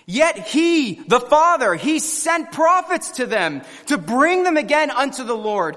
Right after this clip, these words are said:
and they testified against them, but they would not give ear.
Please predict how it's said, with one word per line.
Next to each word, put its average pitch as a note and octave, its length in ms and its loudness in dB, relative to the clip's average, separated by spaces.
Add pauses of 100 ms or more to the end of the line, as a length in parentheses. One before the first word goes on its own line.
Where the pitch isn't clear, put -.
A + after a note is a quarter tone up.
(160)
and G3+ 160 -2
they G3+ 80 0
testified C4 800 0
against A#3+ 600 -2
them, C#3 320 -4 (220)
but G3 140 -2
they G#3+ 140 2
would F#3+ 180 -4
not E3+ 240 0
give D3 240 -8
ear. C3 300 -8